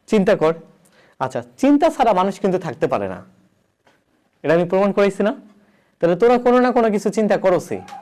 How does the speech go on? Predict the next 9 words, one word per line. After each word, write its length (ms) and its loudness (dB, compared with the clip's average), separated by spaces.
ঠিক 140 0
আছে? 280 -2
তাহলে 180 0
তোদের 220 2
একটা 180 -2
কি 120 -6
কাজ 200 -2
করা 160 0
উচিত? 260 -2